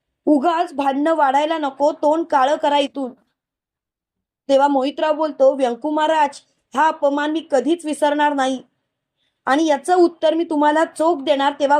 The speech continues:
गोपाळ बोलतो, "दे, कसं उत्तर द्यायचंय तसं दे, मी नाही घाबरत, मला सुद्धा बघायचंय तू कसं उत्तर देऊ शकतोस ते." "नाही ना तुझी चांगलीच धिंड काढली तर नावाचा गोपाळ नाही मी,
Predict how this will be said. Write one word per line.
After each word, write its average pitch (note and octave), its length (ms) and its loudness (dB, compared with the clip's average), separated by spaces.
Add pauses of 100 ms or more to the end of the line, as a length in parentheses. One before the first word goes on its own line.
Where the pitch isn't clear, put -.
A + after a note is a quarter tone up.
गोपाळ C4+ 320 2
बोलतो, C#4+ 340 0
"दे, D4 260 2 (880)
कसं D#4+ 260 0
उत्तर E4+ 360 0
द्यायचंय D4+ 560 -2
तसं E4 280 -2
दे, C#4+ 100 0
मी D#4+ 160 -6
नाही E4+ 160 -2
घाबरत, C#4+ 380 -2 (1040)
मला D4 260 2
सुद्धा F4+ 280 -2
बघायचंय D#4+ 560 -2
तू F4 80 -2
कसं D#4+ 300 -2
उत्तर D#4+ 320 -2
देऊ D#4 220 -4
शकतोस C#4 440 -4
ते." B3+ 240 -2 (1160)
"नाही C#4 260 0
ना F#4+ 120 2
तुझी F#4 220 2
चांगलीच D4+ 500 -2
धिंड C#4 280 2
काढली D#4+ 420 -2
तर D#4 140 -2
नावाचा C#4+ 480 0
गोपाळ B3+ 460 0
नाही D4+ 220 -2
मी, C4+ 220 -8